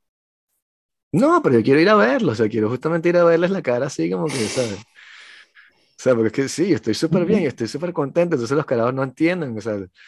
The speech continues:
Speaker 1: creo que
Speaker 2: Mm.
Speaker 1: también es eso, que el cara que, ¿por qué estás tan contento? Y que, chamo, porque el trabajo, una, una persona me preguntó y le dije como que, chamo, el trabajo no es todo en la vida, hay muchas
Speaker 2: Mm.
Speaker 1: cosas alrededor de la, y el tipo me veía como si el loco era yo, como que, ¿cómo que no es
Speaker 2: Claro.
Speaker 1: todo en la vida? Y que,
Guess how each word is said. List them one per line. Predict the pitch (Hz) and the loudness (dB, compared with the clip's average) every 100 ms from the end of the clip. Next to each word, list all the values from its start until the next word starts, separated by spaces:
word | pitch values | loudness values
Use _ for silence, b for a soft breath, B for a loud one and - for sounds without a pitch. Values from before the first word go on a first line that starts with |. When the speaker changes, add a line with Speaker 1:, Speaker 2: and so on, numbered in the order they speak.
| b b | b b
Speaker 1:
creo | 104 92 87 104 | 0 0 0 0
que | |
Speaker 2:
Mm. | |
Speaker 1:
también | 123 135 123 | 0 0 0
es | 139 | -2
eso, | 131 | 0
que | 151 | 0
el | 143 | 0
cara | 117 | 0
que, | 139 | 0
¿por | 127 | -4
qué | 113 | -6
estás | 151 | -4
tan | - 175 | -4 -4
contento? | 147 127 170 147 | -4 -2 -4 -2
Y | 120 | -6
que, | 107 | -6
chamo, | - 226 | -4 -4
porque | 156 120 | -4 -4
el | 110 110 | -4 -4
trabajo, | - 110 110 110 170 190 | -2 0 2 2 0 -2
una, | 151 127 | -4 -6
una | - 117 160 | -4 -2 0
persona | 160 156 | 2 2
me | 160 | 2
preguntó | 147 123 120 165 123 | 2 0 2 4 4
y | |
le | 113 | 2
dije | 143 | -2
como | 143 | -8
que, | 123 | -8
chamo, | - 185 170 | -8 -6 -6
el | 123 | -6
trabajo | 117 110 135 | -2 0 0
no | |
es | 147 | -2
todo | 180 | -2
en | 180 | -2
la | 131 | 0
vida, | 156 147 - _ _ _ _ - | 0 -2 -4 _ _ _ _ 6
hay | 120 | 8
muchas | 95 90 85 | 8 4 0
Speaker 2:
Mm. | |
Speaker 1:
cosas | 151 - 175 | -2 0 0
alrededor | 151 139 | 2 2
de | 151 | 2
la, | |
y | - b b b b | -2 b b b b
el | 127 | -2
tipo | 143 | 0
me | 208 | 0
veía | 214 | 0
como | 208 156 | -2 -2
si | 147 | 0
el | |
loco | 143 170 | 0 2
era | 170 | 2
yo, | 175 165 104 _ | 2 0 -4 _
como | 120 | -16
que, | 110 110 | -14 -10
¿cómo | 120 214 | -12 -10
que | 226 | -10
no | 196 | -8
es | |
Speaker 2:
Claro. | 98 87 | -6 -6
Speaker 1:
todo | 220 | -4
en | 240 | -4
la | 196 | -4
vida? | 185 185 143 | -4 -6 -4
Y | 127 | -6
que, | 135 131 | -6 -8